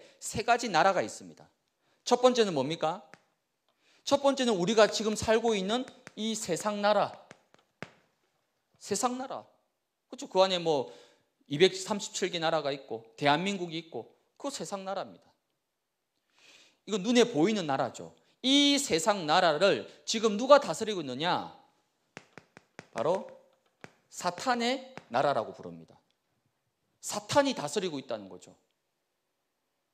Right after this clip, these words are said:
그래서 에베소서 이 장 이 절에 보니까 점사와 권세를 잡은 자,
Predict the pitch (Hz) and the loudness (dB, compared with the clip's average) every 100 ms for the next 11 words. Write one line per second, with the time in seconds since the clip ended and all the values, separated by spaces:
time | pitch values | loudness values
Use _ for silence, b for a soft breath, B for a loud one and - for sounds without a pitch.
0 | _ _ _ _ _ _ _ - 247 233 | _ _ _ _ _ _ _ 0 4 6
1 | 165 240 240 226 165 165 196 151 190 202 | 8 8 6 2 4 6 6 6 2 2
2 | 190 151 175 143 95 b b - 247 269 | 0 -4 -2 -2 -2 b b -2 -2 -2
3 | 269 254 202 180 151 190 254 277 254 202 | 0 4 8 8 6 0 0 0 0 0
4 | 151 147 160 123 98 | 0 -4 -4 -8 -10